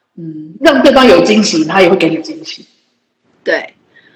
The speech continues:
Speaker 2: 好哦，那今天很谢谢大家收看我们的直播。那除了要推尤兰达的书，其实我也要推一下我的书。 <laughs>
Speaker 1: 一定要，一定要。
Speaker 2: 对，比泪水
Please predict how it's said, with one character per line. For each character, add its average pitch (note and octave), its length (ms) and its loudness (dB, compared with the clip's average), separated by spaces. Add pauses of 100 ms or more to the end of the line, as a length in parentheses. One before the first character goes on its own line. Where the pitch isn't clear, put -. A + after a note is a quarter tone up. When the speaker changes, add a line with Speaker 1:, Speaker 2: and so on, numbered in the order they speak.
(160)
Speaker 2:
好 B3 300 0
哦， C4+ 340 0
那 F#4+ 120 4
今 F#4 200 -8
天 F4 240 -6
很 C4+ 160 -4
谢 E4+ 160 -10
谢 D#4 160 -4
大 C#4+ 160 -4
家 C#4+ 220 -4
收 C#4+ 180 -8
看 D4 140 -8
我 B3 60 -6
们 G#3+ 80 -8
的 G#3 100 -8
直 G#3 260 -8
播。 A3 400 -6 (140)
那 G4+ 160 -2
除 F#4+ 220 -6
了 G4 80 -2
要 F4+ 180 2
推 F#4 180 -8
尤 D#4 80 -6
兰 C4 160 -4
达 C#4+ 140 -4
的 C4 60 -10
书， C#4 120 -20
其 C#4+ 140 -20
实 C#4+ 80 -12
我 C4 80 -8
也 G#3+ 80 -8
要 A3 140 -8
推 B3+ 160 -10
一 - 20 -6
下 G3 160 -8
我 E3+ 80 -12
的 - 80 -20
书。 - 260 -20 (380)
<laughs> - 400 -4
Speaker 1:
一 A#3 100 -2
定 A#3+ 120 2
要， A3 180 6
一 G3 60 6
定 G#3+ 100 6
要。 - 400 2 (220)
Speaker 2:
对， F4 100 0 (640)
比 D4 140 -10
泪 F#4+ 180 -4
水 A3 480 -6